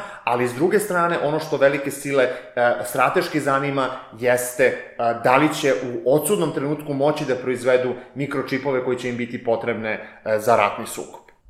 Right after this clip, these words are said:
U tom smislu zanimljivo je posmatrati industriju mikročipova iz aspekta trenutnog, e, praktično trgovinskog rata između Sjedinjenih Američkih Država i Kine, koji je otpočeo negde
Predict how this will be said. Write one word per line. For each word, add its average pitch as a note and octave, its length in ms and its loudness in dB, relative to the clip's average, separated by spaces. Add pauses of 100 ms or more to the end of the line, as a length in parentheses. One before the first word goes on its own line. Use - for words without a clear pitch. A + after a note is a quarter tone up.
(120)
U D#3 120 -4
tom G#3 260 2
smislu G3 400 -2
zanimljivo D#3 560 4
je D#3 120 6
posmatrati C#3+ 560 0
industriju D3 540 -4
mikročipova C#3+ 600 -2
iz B2+ 120 2
aspekta B2+ 560 2
trenutnog, C3 500 0
e, A#2 320 -2
praktično B2 460 -2
trgovinskog C3+ 580 -2
rata B2+ 340 4
između G#2 340 -4
Sjedinjenih A#2 420 -6
Američkih A#2 360 -4
Država A2 320 0
i G2+ 80 -2 (100)
Kine, D#3+ 420 -4
koji B2+ 160 0
je A#2 140 2
otpočeo A#2 440 -2
negde A2 560 0